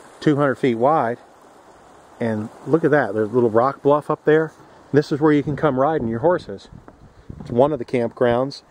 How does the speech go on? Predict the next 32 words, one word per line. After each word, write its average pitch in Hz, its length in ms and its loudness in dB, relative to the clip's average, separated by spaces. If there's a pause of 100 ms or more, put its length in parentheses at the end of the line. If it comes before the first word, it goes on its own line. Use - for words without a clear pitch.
(200)
in 123 160 0
Daniel 120 320 0
Boone 120 220 0
National 113 380 0
Forest. 120 440 0 (840)
Seven 127 320 0
hundred 135 240 -4
seven 135 260 -2
thousand 139 380 -2
acres. 175 420 -4 (1500)
Pretty 104 280 -4
impressive. 165 580 2 (920)
It's 139 140 4
been, 151 480 0
this 151 180 0
is 123 200 -2
the 127 140 2
wettest, 147 640 0 (280)
second 175 360 0
wettest 139 480 0 (460)
year 135 220 2
we've 120 200 0
had 127 240 2
in 113 160 -6
the 107 60 -6
history 123 340 -2
of 117 60 -6
Kentucky, 127 480 -4
so 110 300 -2
everything's 120 560 -2
muddy 120 460 0
and 92 160 -12